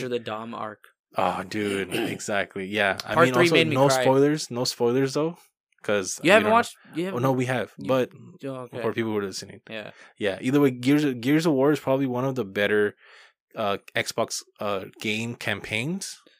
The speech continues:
Speaker 2: You
Speaker 1: They,
Speaker 2: know?
Speaker 1: they're gonna have to do something to it though, because that is, I don't think, will directly translate. I think they definitely gotta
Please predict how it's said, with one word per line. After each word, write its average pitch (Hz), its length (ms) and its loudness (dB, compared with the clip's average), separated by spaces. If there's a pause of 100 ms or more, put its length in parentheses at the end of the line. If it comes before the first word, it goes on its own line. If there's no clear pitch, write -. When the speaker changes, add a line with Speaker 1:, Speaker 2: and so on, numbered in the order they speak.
(140)
Speaker 2:
You 120 100 -4
Speaker 1:
They, 220 60 6
Speaker 2:
know? - 80 0
Speaker 1:
they're 233 160 6
gonna 311 260 0
have 247 220 -4
to 151 80 -20
do 131 160 -6
something 127 380 -8
to 123 160 -6
it 120 120 -6
though, 120 160 -4
because 120 520 -6 (160)
that 156 360 4
is, 135 240 -6
I 135 100 0
don't 135 180 -4
think, 123 220 -10
will 117 140 -8
directly 120 600 -8
translate. 110 520 -8
I 113 60 -2
think 135 160 -6
they 131 60 -8
definitely 123 320 -6
gotta 110 120 -4